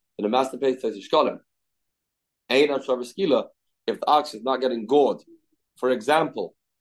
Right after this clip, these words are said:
because our case, 'cause it was, the ox did it without kavanah, when the ox is not getting gored, Ein Hashoy Skila, Ein Abalmim,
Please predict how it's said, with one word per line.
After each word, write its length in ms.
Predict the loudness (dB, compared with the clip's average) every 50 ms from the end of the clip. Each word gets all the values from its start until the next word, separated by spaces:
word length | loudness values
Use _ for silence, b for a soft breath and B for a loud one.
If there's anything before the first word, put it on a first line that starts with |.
| _ _
because 380 | -16 -12 -4 -2 -2 -2 0 0
our 200 | 0 0 0 0
case, 320 | -2 -2 -2 -2 -2 -4
'cause 220 | -6 -8 -8 -8 -8
it 100 | -8 -8
was, 280 | -8 -8 -8 -12 -20 _ _
the 120 | -6 -4 0
ox 200 | 0 0 -2 -2 -2
did 100 | 2 2
it 140 | 2 2 2
without 280 | 0 0 2 0 0 0 -4 _ _ -18
kavanah, 420 | -6 0 0 0 2 0 -4 -8 -10 _ _ _ _ _ _ _ _ _ _ _ _ _ _ _ _ _ _ _ _ _ _
when 100 | -8 -4
the 60 | 0
ox 220 | 0 0 0 0
is 60 | -2 -2
not 120 | 0 0
getting 180 | 0 -2 -2 0
gored, 320 | 2 2 4 4 2 0 -4 _ _ _ _ _ _ _ _ _ _
Ein 160 | -2 -2 -2
Hashoy 340 | -2 -6 -8 -4 -6 -6 -6
Skila, 440 | -6 -10 -6 -2 0 0 0 0 -2 -10 _ _ _ _ _ _ _ _ _
Ein 140 | 0 2 2
Abalmim, 600 | 2 0 2 2 4 4 4 4 2 -2 -6 -8